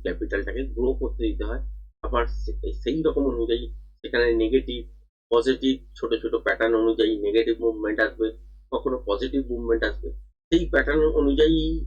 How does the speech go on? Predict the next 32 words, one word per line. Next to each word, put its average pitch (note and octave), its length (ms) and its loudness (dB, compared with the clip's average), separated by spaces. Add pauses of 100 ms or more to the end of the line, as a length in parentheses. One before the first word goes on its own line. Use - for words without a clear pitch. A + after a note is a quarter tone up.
(120)
আপনাকে C3+ 400 4
কিন্তু C3 380 0 (500)
শিফট - 360 0 (100)
করতে C#3+ 260 -2 (100)
জানতে A#2 320 0
হবে, G2 180 0 (440)
কারণ A#2+ 180 0 (140)
সুইচ E3+ 300 -4 (280)
যদি C#3 200 -4 (160)
না C3 80 2 (160)
করতে C3 340 -2
পারেন B2+ 200 2 (320)
তাহলে A#2 200 2
কিন্তু C3+ 340 -2 (360)
আলটিমেট D3 540 4
হয়তো C#3 220 2
বছরের B2 400 2
শেষে B2 240 -8
গিয়ে B2 180 -4
দেখলেন A#2+ 240 0 (440)
টোয়েন্টি C3+ 300 4
পার্সেন্ট B2+ 280 2
রিটার্ন A#2+ 340 2
এসছে, - 200 -10 (400)
কিন্তু B2 140 -4 (100)
যদি C3+ 140 4 (100)
শিফট E3 380 4
করতে C3+ 220 0 (100)
জানতেন C#3 340 2 (380)
তাহলে B2+ 240 2
কিন্তু C3 360 -2 (400)
ওটাই B2 320 2